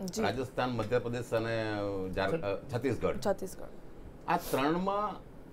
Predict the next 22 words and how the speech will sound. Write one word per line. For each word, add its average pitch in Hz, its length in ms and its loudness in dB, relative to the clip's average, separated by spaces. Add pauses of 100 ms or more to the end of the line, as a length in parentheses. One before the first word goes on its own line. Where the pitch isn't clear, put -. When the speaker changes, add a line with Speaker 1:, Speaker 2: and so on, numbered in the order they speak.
(120)
Speaker 2:
લોકોની 143 560 4
જે 208 120 8
અપેક્ષા 165 460 6
હતી, 90 340 0 (240)
જેને 117 200 -2
કે 180 140 -2
સરકાર, 139 480 2 (280)
સરકાર 139 300 8
એટલે 190 160 4
એક 202 100 -4
મા 143 220 4
બાપ - 260 6
કહેવાય, 107 260 6
જેને 95 220 4
કે 92 120 -2
એમ, 82 260 -2
જેમ 120 200 2
મા 104 140 0
બાપ 147 180 6
બાળકોનું 139 540 4
ધ્યાન 113 280 4
રાખે, 110 400 4